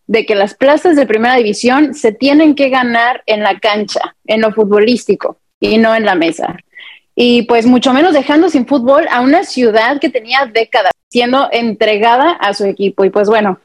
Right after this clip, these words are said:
ahora sí que para hablarnos un poquito más de cómo es Morelia antes y después del fútbol de primera división, nos acompaña hoy nuestro amigo Felipe Álvarez, que, pues, bueno, sus amigos le decimos Pipe.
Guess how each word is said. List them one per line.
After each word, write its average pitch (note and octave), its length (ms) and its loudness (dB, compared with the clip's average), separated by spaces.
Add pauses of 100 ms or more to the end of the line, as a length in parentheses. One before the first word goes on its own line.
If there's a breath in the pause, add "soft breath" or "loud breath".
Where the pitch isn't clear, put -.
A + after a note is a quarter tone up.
(640)
ahora B3 240 2
sí C#4 80 0
que C4+ 120 0
para A#3 160 2
hablarnos B3+ 500 0
un B3+ 160 2
poquito B3+ 360 -2
más B3+ 260 0
de B3 180 -2
cómo C#4 580 2
es A#3+ 220 -2
Morelia B3 500 0
antes D4 400 -2
y C#4 60 -2
después A3+ 340 0
del C4+ 140 0
fútbol A#3+ 320 0
de B3+ 80 0
primera A3+ 300 -2
división, A#3 560 -2
nos A3 220 -2
acompaña A3+ 680 -2
hoy A#3+ 320 2 (180)
nuestro C#4 380 2
amigo C4 260 0
Felipe A#3+ 380 0
Álvarez, B3+ 500 0
que, B3 160 -2
pues, G3+ 160 -6
bueno, A3 220 -2
sus A3 120 -4
amigos A3 280 2
le G#3+ 80 4
decimos G#3+ 380 -4
Pipe. B3+ 280 -2